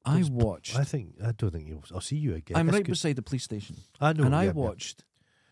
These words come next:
Speaker 2: Not accidentally.
Speaker 1: police go out and
Speaker 2: Uh-huh.
Speaker 1: clear the road of snow, and they've never done that. And I thought, "Good for them." Do you know how they done it?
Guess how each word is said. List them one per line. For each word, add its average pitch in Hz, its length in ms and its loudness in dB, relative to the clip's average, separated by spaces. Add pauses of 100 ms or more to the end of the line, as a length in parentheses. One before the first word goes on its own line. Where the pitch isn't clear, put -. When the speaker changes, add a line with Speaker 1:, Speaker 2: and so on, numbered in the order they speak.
(200)
Speaker 2:
Not 123 220 4
accidentally. 90 580 -4 (100)
Speaker 1:
police - 680 -4 (580)
go 151 200 0
out 120 80 0 (120)
and - 20 -14
Speaker 2:
Uh-huh. 104 260 2
Speaker 1:
clear 147 160 4
the 123 140 -6
road 123 280 -6
of 101 100 -12
snow, 143 320 -8
and 113 160 -4
they've 127 100 -6
never 147 220 -2
done 151 260 -2
that. 143 120 -2
And 175 100 -6
I 202 40 -6
thought, 156 200 -8
"Good 208 160 -8
for 120 160 -8
them." 143 220 -4
Do 147 100 -4
you 160 40 0
know 170 80 2
how 180 120 2
they 175 100 -4
done 190 220 -2
it? - 140 -8